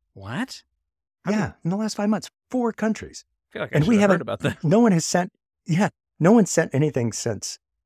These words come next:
Speaker 2: like, the Apollo mission. So, like, fifty years ago.
Speaker 1: Yeah.
Speaker 2: All of a sudden, four have <laughs> showed up in the last four months. But what's a-,
Speaker 1: Huh.
Speaker 2: well, a-,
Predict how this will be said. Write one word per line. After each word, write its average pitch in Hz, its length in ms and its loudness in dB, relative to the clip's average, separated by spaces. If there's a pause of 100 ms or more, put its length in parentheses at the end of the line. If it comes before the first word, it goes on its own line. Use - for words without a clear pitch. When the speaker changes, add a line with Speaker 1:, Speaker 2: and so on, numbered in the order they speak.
(380)
Speaker 2:
like, 101 140 -6
the 120 80 -2
Apollo 123 420 2
mission. 90 300 -10
So, - 280 -4
like, 117 200 -8
fifty 175 240 -2
years 110 320 -2
ago. - 300 -14 (100)
Speaker 1:
Yeah. 135 260 -12
Speaker 2:
All 135 120 0
of 131 80 -2
a 117 40 0
sudden, 101 400 0 (760)
four 156 500 4
have - 200 -6
<laughs> - 0 -
showed - 440 -2
up - 160 0 (640)
in 135 100 -2
the 120 80 -2
last 123 300 -4
four 110 200 -6
months. 104 360 -8 (920)
But 196 120 -6
what's 170 180 -2
a-, 175 60 -2
Speaker 1:
Huh. 151 120 -8 (120)
Speaker 2:
well, 92 280 -6 (380)
a-, 196 140 0